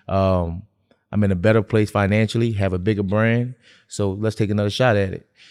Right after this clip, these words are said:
So, um, we decided to dive into it. I spent, you know, a lot of money producing this, um, I mean, you know, the build out, 'cause it was raw restaurant, you know, and I wouldn't suggest anybody getting into their first restaurant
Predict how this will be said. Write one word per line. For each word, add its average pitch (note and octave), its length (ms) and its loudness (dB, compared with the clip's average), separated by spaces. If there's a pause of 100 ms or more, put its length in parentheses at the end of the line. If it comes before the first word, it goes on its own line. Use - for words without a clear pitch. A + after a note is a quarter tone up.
(140)
So, G#2+ 360 2
um, G2 520 0 (380)
we G#2+ 180 0
decided G2 440 0
to G2 140 -2
dive G2+ 320 0
into G2+ 340 0
it. G2 120 -4 (600)
I F#2 100 -4
spent, G#2 380 -4
you G#2+ 60 0
know, F#2+ 220 2
a - 20 0
lot G#2 260 4
of G2+ 60 4
money G#2 320 4
producing G#2 500 -2
this, G2+ 300 -4
um, F#2+ 500 -4 (320)
I G#2 40 -2
mean, G#2 220 2 (120)
you A#2 60 2
know, G2+ 200 2 (160)
the G#2 80 -4
build A2+ 260 2
out, G#2+ 200 2
'cause G2+ 160 -2
it A2 40 2
was F#2+ 220 0 (120)
raw G#2 220 2
restaurant, G2 520 -4
you F#2+ 80 -4
know, G2 160 0
and F#2+ 200 -2 (260)
I G2+ 80 -2
wouldn't B2 180 4
suggest G#2+ 420 0
anybody G#2 420 2
getting G2 200 -2
into F#2 140 -6
their F#2 120 -4
first G2+ 280 -2
restaurant G2 500 -2